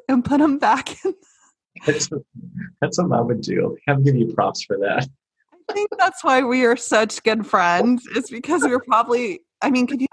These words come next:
Speaker 1: imagine if we were friends when we were kids? We probably would have been in a lot of trouble.
Speaker 2: Oh, God, I always wanted roller skates, and my parents didn't get that. So that's cool that you did. I always,
Speaker 1: I
Speaker 2: like, I
Speaker 1: didn't get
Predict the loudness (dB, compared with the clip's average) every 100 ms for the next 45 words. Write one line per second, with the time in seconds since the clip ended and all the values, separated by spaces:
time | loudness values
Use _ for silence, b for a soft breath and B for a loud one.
0 | -2 0 0 -4 -6 -2 2 2 0 _
1 | 0 2 2 0 2 2 0 -2 -2 -2
2 | -4 -4 -2 0 0 -2 -2 -2 -2 0
3 | 0 -2 -2 -2 -2 -2 -2 -4 -6 -8
4 | -8 _ -10 -2 -2 0 0 0 0 2
5 | 2 2 0 0 2 2 -2 -4 -6 -6
6 | -4 -4 -4 -6 -4 -2 0 -2 -6 -10
7 | -6 -4 -2 -4 -6 -2 0 0 -2 -2
8 | 0 0 2 2 2 0 -4 -4 0 2
9 | 4 2 2 0